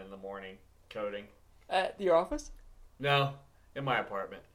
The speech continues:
Speaker 2: Oh, okay.
Speaker 1: I actually have a fast enough internet connection now to where I can do some coding.
Speaker 2: That must be nice.
Speaker 1: Eh, yeah, it's,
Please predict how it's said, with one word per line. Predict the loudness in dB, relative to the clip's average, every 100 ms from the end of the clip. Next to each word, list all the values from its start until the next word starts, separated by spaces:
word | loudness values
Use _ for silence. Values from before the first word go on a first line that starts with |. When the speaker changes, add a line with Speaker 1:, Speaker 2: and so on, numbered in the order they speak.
| 4
Speaker 2:
Oh, | 12 12
okay. | 12 6 2 4
Speaker 1:
I | 4
actually | 4 4 2
have | 2
a | -2
fast | -4 -4 -4
enough | -8 -8
internet | -6 -8 -8 -10
connection | -12 -12 -12 -12 -12
now | -10 -10
to | -8
where | -6 -6
I |
can | -6 -12
do | -16
some | -16 -18 -12
coding. | -8 -8 -10 -16 -20 -20 -20 -16 -14 -14 -18 -18 -6
Speaker 2:
That | -6
must | -4 -8
be | -8
nice. | -6 -6 -8 -12 -12
Speaker 1:
Eh, | -8 -8 -8 -10
yeah, | -12
it's, | -12 -14 -20